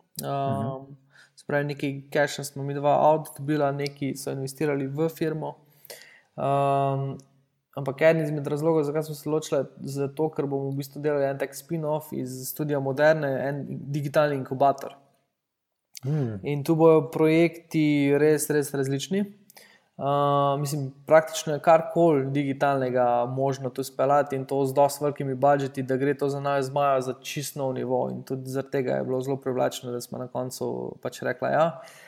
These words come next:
Speaker 2: Um, in prvi projekt, ki ga bomo naredili, je v bistvu <laughs> personalizirana pasja hrana. Uh, zelo, zelo zanimiv projekt, no, neverjetno,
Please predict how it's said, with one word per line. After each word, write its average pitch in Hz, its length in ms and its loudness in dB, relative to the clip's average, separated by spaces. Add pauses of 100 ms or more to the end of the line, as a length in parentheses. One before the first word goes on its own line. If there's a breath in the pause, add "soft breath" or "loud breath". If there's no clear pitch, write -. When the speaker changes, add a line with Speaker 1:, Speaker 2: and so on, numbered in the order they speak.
(240 loud breath)
Speaker 2:
Um, 139 800 -2
in 139 280 -4
prvi 170 400 4
projekt, 165 400 0
ki 156 80 -4
ga 147 80 -2
bomo 143 240 0
naredili, 143 460 0
je 139 100 2
v 139 80 0
bistvu 147 240 -2 (320)
<laughs> - 320 -14
personalizirana 143 880 -2
pasja 143 380 0
hrana. 131 380 -6 (640 loud breath)
Uh, 120 760 -4
zelo, 147 360 4
zelo 151 180 2
zanimiv 139 400 -2
projekt, 135 440 -2
no, 127 180 -8
neverjetno, 135 960 -4